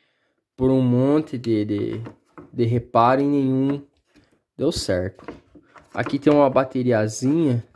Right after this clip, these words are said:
seis volts. É, galera, tem, tinha até rato aqui dentro esse negócio, cara.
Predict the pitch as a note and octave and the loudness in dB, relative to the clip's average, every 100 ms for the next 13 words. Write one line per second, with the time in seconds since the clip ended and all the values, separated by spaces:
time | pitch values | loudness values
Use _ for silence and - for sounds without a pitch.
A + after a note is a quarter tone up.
0 | - _ _ _ _ _ _ _ _ _ | -20 _ _ _ _ _ _ _ _ _
1 | _ _ _ - - - B2 A#2+ A#2 A2+ | _ _ _ -18 -12 -2 0 2 0 -2
2 | A2+ A2+ C3 C#3+ C#3+ - - - - _ | -2 0 2 2 -2 -10 -14 -18 -20 _
3 | - - - - _ _ _ _ - - | -20 -20 -20 -20 _ _ _ _ -14 -14
4 | - - - - - _ _ _ - A#2 | -14 -8 -8 -8 -18 _ _ _ -2 2
5 | A2+ A2+ A2+ A2+ A2 - - - - - | 2 2 2 0 -2 -10 -20 -20 -20 -20
6 | - - _ _ _ _ - - - - | -20 -20 _ _ _ _ -18 -16 -16 -18
7 | _ _ _ - - - _ _ _ _ | _ _ _ -12 -10 -10 _ _ _ _
8 | - E3 F#3 D#3 A#2 G#2+ G#2+ - D3+ F#3+ | -4 -2 2 4 4 2 -2 -4 -6 -4
9 | A3 G#3+ F3 D#3+ - E3 - C#4 A3 F3 | -2 -2 -4 -6 -6 -6 -4 -2 -2 -2
10 | - - B2 B2+ C#3+ - - A#2+ A2 A2 | -6 -10 -4 -2 -2 -6 -8 -4 -2 -2
11 | A#2+ C3 - A#2 | -2 -6 -10 -14